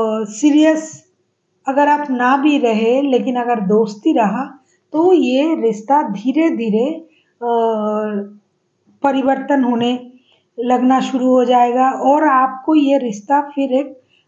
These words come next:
अच्छा रिश्ता लगने लगेगा, जो नाटकीय रूप से आपको लगेगा, "अरे, ये कैसे change हो गया,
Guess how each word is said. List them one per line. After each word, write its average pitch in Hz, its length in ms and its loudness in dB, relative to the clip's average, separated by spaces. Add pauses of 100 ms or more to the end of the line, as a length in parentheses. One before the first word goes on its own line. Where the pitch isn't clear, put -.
(200)
अच्छा 285 380 0
रिश्ता 311 360 0
लगने 226 300 0
लगेगा, 220 640 0
जो 240 560 0 (320)
नाटकीय 311 800 2
रूप 285 200 -2
से 294 160 -6
आपको 262 280 -2
लगेगा, 254 360 -2
"अरे, 302 120 0
ये 285 240 0
कैसे 254 380 -6
change 202 360 0
हो 180 100 -4
गया, 180 180 -4